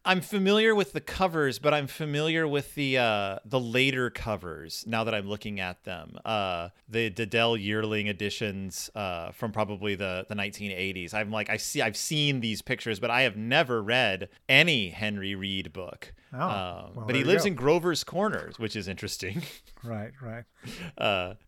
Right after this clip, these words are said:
Speaker 1: uh, but no, uh, the Great Brain books by John D. Fitzgerald, um, looks like they were illustrated by,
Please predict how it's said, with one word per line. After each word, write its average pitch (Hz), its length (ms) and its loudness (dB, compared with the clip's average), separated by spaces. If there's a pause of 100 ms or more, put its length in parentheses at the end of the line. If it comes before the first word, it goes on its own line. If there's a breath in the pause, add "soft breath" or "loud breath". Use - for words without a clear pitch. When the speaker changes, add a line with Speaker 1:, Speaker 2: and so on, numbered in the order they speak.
Speaker 1:
uh, 95 360 -2
but 151 260 2
no, 160 380 6
uh, 120 360 2
the 117 120 -2
Great 175 240 2
Brain 170 420 2
books 123 640 0
by 131 160 0
John 147 380 0
D. 139 180 -4
Fitzgerald, 131 1000 -2
um, 104 640 -4 (100)
looks 131 280 -10
like 113 180 -6
they 127 180 0
were 131 220 -2
illustrated 107 960 -6
by, 95 720 -4